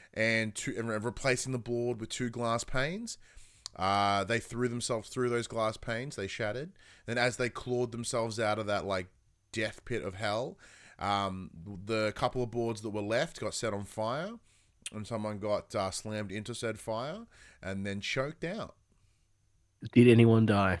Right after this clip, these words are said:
Speaker 1: No. People got,
Speaker 2: False
Speaker 1: some people got
Speaker 2: advertising.
Speaker 1: really fucking hurt. There's a lot of
Speaker 2: False.
Speaker 1: damage, a lot of bleeding. Um, yeah, it was one guy. His name's Michael Weaver.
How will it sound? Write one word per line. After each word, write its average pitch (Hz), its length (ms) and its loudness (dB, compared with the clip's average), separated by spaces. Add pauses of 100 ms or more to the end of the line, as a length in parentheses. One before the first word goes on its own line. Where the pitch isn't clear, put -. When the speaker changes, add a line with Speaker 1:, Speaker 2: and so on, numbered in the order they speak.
(120)
Speaker 1:
No. 156 540 0 (400)
People 240 120 6
got, 247 100 10
Speaker 2:
False 104 160 6
Speaker 1:
some 104 140 4
people 208 180 6
got 185 80 10
Speaker 2:
advertising. 123 180 4
Speaker 1:
really 127 300 8
fucking 123 380 2
hurt. 110 380 0 (440)
There's 117 140 0
a 123 60 4
lot 123 300 6
of 120 80 6
Speaker 2:
False. 110 100 4
Speaker 1:
damage, 113 360 2
a 104 60 -2 (140)
lot 127 200 6
of 110 60 -2
bleeding. 101 420 -2 (420)
Um, 101 400 0
yeah, 220 100 10
it 233 40 12
was 185 120 8
one 226 220 8
guy. 127 320 6
His 127 160 -4
name's 156 160 0
Michael 151 300 2
Weaver. 139 400 0